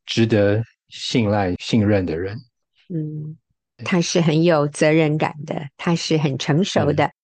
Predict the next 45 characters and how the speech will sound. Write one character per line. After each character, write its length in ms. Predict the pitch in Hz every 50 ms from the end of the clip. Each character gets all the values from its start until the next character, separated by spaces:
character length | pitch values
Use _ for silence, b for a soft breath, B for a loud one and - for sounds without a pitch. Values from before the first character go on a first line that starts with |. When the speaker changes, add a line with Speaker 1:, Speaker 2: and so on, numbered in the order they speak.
| _ _ -
Speaker 2:
他 180 | - - -
是 260 | 311 - - - 220
能 280 | 190 165 156 151 156 165
跟 240 | - 202 196 196 190
人 340 | 180 160 151 151 160 170 - _ _ _ _
共 240 | - 277 240 190 175
事 340 | - - - - 247 190 151
的， 200 | 143 - - - - _ _ _ -
就 100 | - 214
是 80 | 214
他 140 | 214 262 262
可 140 | 247 - 233
以 40 | 208
跟 140 | - 226 226
人 160 | 202 196 190
合 180 | - 180 160
作 280 | 160 - 240 214 170 143
的， 140 | 139 147 -
Speaker 1:
嗯。 80 | - - _ _ _ _ _ _ _ _ _
Speaker 2:
他 240 | - - - 190 190
是 460 | 190 - - - 208 185 165 156 151
Speaker 1:
嗯。 220 | - 95 92 98 95 - _ _ _ _ _ _
Speaker 2:
长 260 | - 190 151 143 151 160
辈、 360 | - 247 233 185 156 170 180
上 300 | - - - 233 208 185
司 480 | 175 - - - 196 190 190 190 190 - _ _ _ _ _ _ -
都 260 | 196 185 180 180 180
很 240 | 180 - 170 151 147
放 280 | 151 - 190 175 165 165
心 300 | - - 170 156 160 156
把 180 | 160 - -
事 260 | 147 - - - 170
情 320 | 160 - - 160 139 139 147
交 200 | - 160 147 147
给 180 | - - 147 143 -
他 160 | - 151 139
做 320 | 135 - - 170 156 143
的 200 | 147 147 - -
人。 320 | - 143 147 - 151 156 151 _ _ _ _ _ _
那 240 | - 262 247 220 - -
你 300 | 185 196 196 202 240 311
好 240 | - - 220 180 180
像 320 | - - 247 233 208 202
也 200 | 190 170 156 147
从 560 | 147 - - 190 165 160 165 165 175 185 185